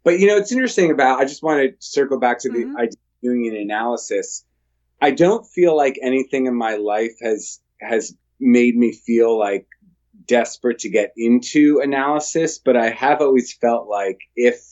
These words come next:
Speaker 1: I'm open to it, and if the timing was right, and if
Speaker 2: Right.
Speaker 1: the situation presented itself in a sort of, like, if the unconscious sort of
Speaker 2: Yep.
Speaker 1: presented the situation, then I would walk readily into it.
Speaker 2: What a great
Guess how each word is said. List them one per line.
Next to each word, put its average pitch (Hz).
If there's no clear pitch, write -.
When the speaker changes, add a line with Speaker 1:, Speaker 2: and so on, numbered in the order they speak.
Speaker 1:
I'm 123
open 135
to 104
it, 95
and 113
if 107
the 104
timing 131
was 107
right, 110
and 95
if 175
Speaker 2:
Right. -
Speaker 1:
the 131
situation 113
presented 110
itself 95
in 101
a 92
sort 104
of, 92
like, 110
if 123
the 131
unconscious 143
sort 120
of 117
Speaker 2:
Yep. 196
Speaker 1:
presented 131
the 110
situation, 113
then 101
I 98
would 95
walk 101
readily 92
into 87
it. -
Speaker 2:
What 262
a 262
great 196